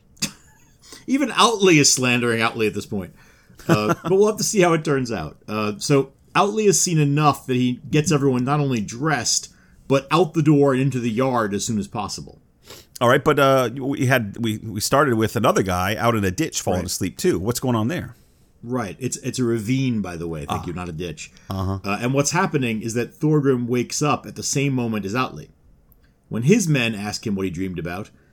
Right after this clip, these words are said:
Speaker 1: he says, "I've just been up to the farmhouse, and everything was such a muddle that I do not see matters clearly. Nevertheless,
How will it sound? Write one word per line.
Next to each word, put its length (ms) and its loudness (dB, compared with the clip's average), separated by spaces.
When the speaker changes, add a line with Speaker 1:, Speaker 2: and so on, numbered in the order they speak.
Speaker 1:
he 100 -12
says, 360 -4
"I've 180 0
just 220 0
been 80 2
up 120 0
to 100 -6
the 60 0
farmhouse, 800 -2
and 100 -4
everything 560 6
was 160 0
such 220 0
a 60 2
muddle 520 2
that 80 -6
I 120 2
do 60 0
not 220 2
see 240 2
matters 420 0
clearly. 560 -2
Nevertheless, 840 4